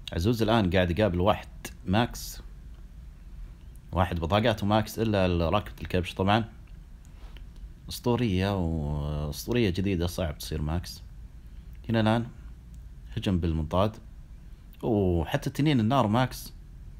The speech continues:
إيش هذا يا سادة؟ تنين النار بطاقة قديمة،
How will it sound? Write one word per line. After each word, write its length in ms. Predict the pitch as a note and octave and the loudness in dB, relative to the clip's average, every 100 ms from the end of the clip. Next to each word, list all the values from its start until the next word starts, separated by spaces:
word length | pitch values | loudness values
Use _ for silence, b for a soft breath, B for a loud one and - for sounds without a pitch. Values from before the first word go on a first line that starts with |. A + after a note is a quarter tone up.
| - - - - - - - | -16 -18 -18 -18 -16 -14 -12
إيش 180 | - - | -6 0
هذا 300 | A2 A2 G#2+ | 2 2 2
يا 220 | G2 F#2+ | 4 2
سادة؟ 440 | F2+ G2 G2 F2 D2+ - - - - - - - - - - - - - - - - - - - - - - - - - - - - - - | 2 2 2 0 -2 -8 -16 -16 -16 -18 -16 -16 -16 -16 -16 -16 -16 -16 -16 -16 -16 -16 -16 -16 -16 -16 -14 -14 -16 -16 -16 -16 -16 -14 -4
تنين 240 | F#2 D2+ | -2 0
النار 240 | D#2+ G2 G#2+ | 2 2 0
بطاقة 380 | - G2 F#2 - | 0 0 0 0
قديمة، 480 | F2 G#2 G2+ A2+ | 2 4 2 0